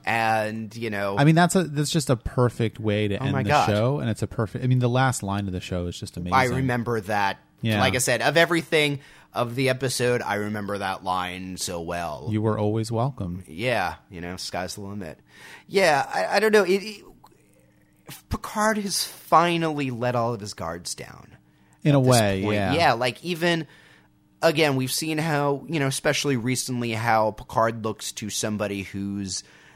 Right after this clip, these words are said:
Speaker 1: not one of his, you know, inner circle, you know, how it is to just a random ensign, or, or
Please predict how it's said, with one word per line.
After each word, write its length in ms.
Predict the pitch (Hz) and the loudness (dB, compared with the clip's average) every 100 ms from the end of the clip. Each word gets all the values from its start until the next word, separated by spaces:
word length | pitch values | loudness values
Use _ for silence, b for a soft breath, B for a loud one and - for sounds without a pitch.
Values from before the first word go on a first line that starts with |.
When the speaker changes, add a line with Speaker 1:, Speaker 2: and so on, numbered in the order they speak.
| - | -4
Speaker 1:
not 320 | 110 113 92 | 2 2 2
one 220 | 113 120 | 0 -2
of 200 | 110 95 | -2 -6
his, 560 | 95 101 101 95 92 87 | -6 -2 -2 -2 -4 -6
you 100 | 98 | -4
know, 160 | 90 90 | -6 -6
inner 300 | 107 95 92 | -8 -6 -2
circle, 520 | - - 82 - 73 | 0 0 -2 -8 -12
you 140 | 76 | -10
know, 80 | 85 | -8
how 240 | 85 95 92 | -2 -2 -2
it 80 | |
is 200 | 87 82 | -6 -6
to 100 | - | -8
just 200 | 82 80 | -8 -8
a 20 | 90 | -6
random 320 | 85 87 87 | -6 -6 -8
ensign, 400 | 92 98 92 92 | -6 -6 -4 -6
or, 180 | 95 95 | -10 -10
or 240 | 104 110 | -4 -4